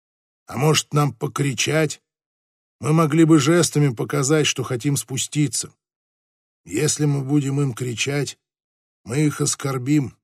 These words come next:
и они тут же отправятся восвояси, уверенно сказал Густаво Генри. Почему?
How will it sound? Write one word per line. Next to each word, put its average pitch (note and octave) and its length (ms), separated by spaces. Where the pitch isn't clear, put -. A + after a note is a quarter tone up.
и F2+ 80
они A2 300
тут D3+ 240
же B2+ 160
отправятся A#2 680
восвояси, A2 800
уверенно G#2 480
сказал G#2 480
Густаво G2 520
Генри. F#2 400
Почему? A2+ 560